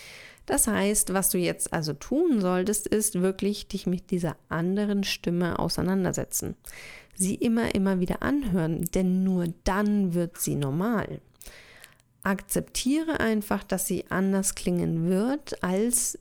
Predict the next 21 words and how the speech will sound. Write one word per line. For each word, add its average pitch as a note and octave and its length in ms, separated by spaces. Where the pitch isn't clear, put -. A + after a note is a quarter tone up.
das, F3 400
was F3 240
du F3+ 120
tatsächlich E3+ 600
hörst. - 440
Aber A#3 140
du F#3+ 80
kennst D#3+ 320
ja F3 60
jetzt - 200
den E3+ 100
Grund B3 260
dafür. - 400
Das G3 220
heißt, A3+ 580
du G#3 220
kannst A3 640
auch F#3+ 340
einfach G3 640
besser - 460
akzeptieren. - 800